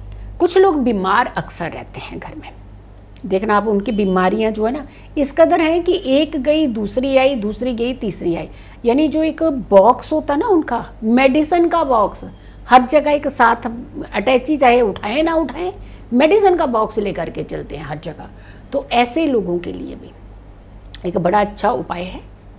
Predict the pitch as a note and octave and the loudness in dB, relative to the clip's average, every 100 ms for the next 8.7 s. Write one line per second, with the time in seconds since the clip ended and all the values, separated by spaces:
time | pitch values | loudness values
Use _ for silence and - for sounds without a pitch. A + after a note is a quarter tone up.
0 | - - F3 E3 - D4 - - - C#4+ | -12 -4 -2 -2 -8 -14 -14 -16 -16 -20
1 | - - - - - - - - C4+ D4 | -20 -20 -20 -20 -20 -20 -20 -6 2 2
2 | D4 F#4 F#4+ D#4 A3 A3 D#4+ G4 G4+ - | 4 4 4 2 0 4 6 6 2 -8
3 | A3 G3+ B3 G3 G3 A3+ C#4+ C#4+ F#3+ D#3+ | -4 0 0 2 0 2 2 2 0 -4
4 | D3+ - - - - - - B3+ - - | -6 -14 -18 -20 -20 -18 -8 -8 -2 -2
5 | - A3+ B3+ C4 A#3 A3 - - A4 A4 | 2 2 2 0 -2 -2 -10 -2 0 0
6 | A#3+ A#3 G#3 - - - F#3+ G3 G#3 - | -4 -6 -10 -12 -16 -2 -2 0 -4 -4
7 | F#3 E3+ - E3 D#3+ D#3+ - F3 G4 A#4 | -4 -4 -6 -4 -4 -4 -6 -10 -10 -14
8 | - - - A#3+ G4 - D4+ | -16 -20 -12 -6 -4 -4 -8